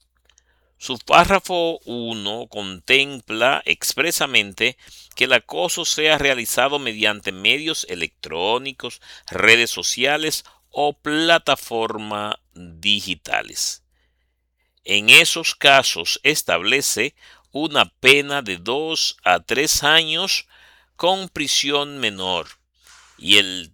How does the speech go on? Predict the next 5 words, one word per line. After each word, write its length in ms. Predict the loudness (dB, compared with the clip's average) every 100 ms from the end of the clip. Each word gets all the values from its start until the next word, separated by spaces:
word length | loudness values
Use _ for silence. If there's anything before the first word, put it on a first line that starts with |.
| -6
tribunal 840 | -2 -2 -4 -8 0 2 2 -2 -16
puede 540 | -12 -4 -2 0 0
ordenar 560 | 0 -2 -4 0 2 4
además 760 | 2 0 -2 2 4 4 0 _ -20 -18
restricciones 1200 | -6 -6 -4 -6 -4 -4 -2 0 0 -2 -4 -6